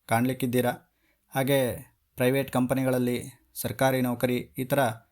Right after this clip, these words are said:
ಈ ಥರ ಕೆಲಸವನ್ನ ಮಾಡ್ತಾ ಇರೋರಿಗೂ ಕೂಡ ಉತ್ತಮವಾದಂತಹ ಪ್ರಗತಿ ನಿಮಗೆ ಸಿಗುತ್ತೆ. ಸ್ವಲ್ಪ ಹೆಚ್ಚಿನದಾದಂತಹ ಪ್ರಯತ್ನ ಇಪ್ಪತ್ತೆಂಟರ ತನಕ, ಜನವರಿ ಇಪ್ಪತ್ತೆಂಟರ ತನಕ ಸ್ವಲ್ಪ ಹೆಚ್ಚಿನ ಪ್ರಯತ್ನವನ್ನ ಮಾಡಿ. ಹಾಗೆ ನಿಮಗೆ ಪ್ರಮೋಷನ್ ಇರ್ಬೋದು, ಇನ್‌ಕ್ರಿಮೆಂಟ್ ಇರ್ಬೋದು,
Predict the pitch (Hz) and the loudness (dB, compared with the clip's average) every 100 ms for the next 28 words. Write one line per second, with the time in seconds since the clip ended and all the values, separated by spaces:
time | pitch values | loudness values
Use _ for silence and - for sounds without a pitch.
0 | _ _ 151 143 170 165 151 139 160 156 | _ _ -2 2 2 2 0 2 0 2
1 | 151 143 139 - 143 139 135 139 135 135 | 2 0 -2 0 0 0 -2 -4 -2 0
2 | 135 117 101 - _ - 117 139 135 131 | 2 0 -4 -10 _ -14 -4 0 2 2
3 | 127 127 123 127 123 113 120 135 127 123 | 0 0 0 0 0 -2 0 0 0 0
4 | 123 117 113 120 - _ _ _ - 131 | 0 -2 0 -2 -2 _ _ _ -2 0
5 | 135 120 117 139 139 131 127 127 123 127 | 2 0 0 0 2 2 0 0 2 2
6 | 123 117 123 147 113 107 - _ - - | 2 0 0 0 0 -2 -8 _ -16 0
7 | 139 131 135 127 127 127 123 120 95 - | 0 2 2 2 0 0 0 0 0 -2
8 | 113 123 135 127 127 127 123 123 123 123 | 0 0 0 0 0 2 0 0 0 0
9 | 127 123 123 110 107 - 123 110 117 131 | 0 -2 0 0 0 -2 0 0 0 2
10 | 127 123 120 110 120 - _ _ _ - | 2 2 0 -2 -4 -8 _ _ _ -4
11 | 139 143 135 131 127 110 123 - _ _ | 0 2 0 2 2 0 -4 -12 _ _
12 | - 123 127 131 127 117 120 117 120 113 | 0 0 2 0 0 0 0 0 0 0
13 | 117 117 127 123 120 117 117 113 113 | 0 0 0 0 0 0 0 0 -2